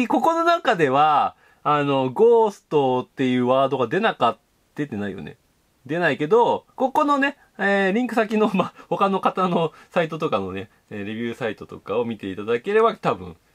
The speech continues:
あの、ゴースト出てきますから。ね、付属品ですからね。はい、OKとしましょう。はい、じゃあ次は、グリスです。進化。進化も難しそうだな。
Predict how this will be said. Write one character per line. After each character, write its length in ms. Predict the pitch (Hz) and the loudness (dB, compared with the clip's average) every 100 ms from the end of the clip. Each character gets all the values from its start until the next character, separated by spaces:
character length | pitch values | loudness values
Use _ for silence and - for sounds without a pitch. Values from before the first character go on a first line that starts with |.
| _ - - | _ -20 -10
あ 160 | 101 | -8
の、 400 | 95 90 90 90 87 | -8 -8 -10 -10 -6
ゴ 220 | 127 110 | -2 -2
ー 40 | |
ス 60 | - | -4
ト 60 | |
出 120 | 104 120 | -8 -8
て 100 | 117 | -8
き 100 | 98 | -10
ま 140 | 98 | -10
す 80 | - | -10
か 120 | 92 | -16
ら。 80 | - 110 | -14 -12
ね、 140 | 107 | -12
付 120 | - | -10
属 260 | 113 113 110 | -12 -12 -12
品 140 | 110 | -12
で 80 | 98 | -12
す 60 | - | -14
か 100 | - | -18
ら 80 | 101 | -10
ね。 220 | 143 151 _ _ _ _ | -8 -8 _ _ _ _
は 100 | 104 | -8
い、 20 | |
OK 260 | 113 - 131 | -6 -6 -6
と 80 | 107 | -2
し 100 | 135 | 0
ま 80 | |
し 80 | 147 | 4
ょ 220 | 214 - - _ _ _ _ | 4 2 -4 _ _ _ _
う。 40 | 233 | 0
は 60 | |
い、 60 | 202 | 2
じ 60 | |
ゃ 40 | 202 | -2
あ 20 | |
次 440 | - 175 202 254 | -2 -4 0 2
は、 320 | 214 226 214 143 | 4 4 2 -2
グ 280 | 95 165 | -4 -2
リ 180 | 269 247 | 2 2
ス 120 | - | 0
で 180 | 160 160 | 0 0
す。 160 | - _ _ _ _ _ _ _ | 0 _ _ _ _ _ _ _
進 460 | - - 233 262 170 | -16 -4 0 0 0
化。 200 | - - | -4 -6
進 340 | - - 269 185 | -14 -2 0 0
化 120 | - | -6
も 100 | 87 | -12
難 160 | 98 101 117 | -12 -12 -12
し 40 | |
そ 140 | - 87 | -12 -14
う 40 | |
だ 40 | |
な。 140 | 92 | -16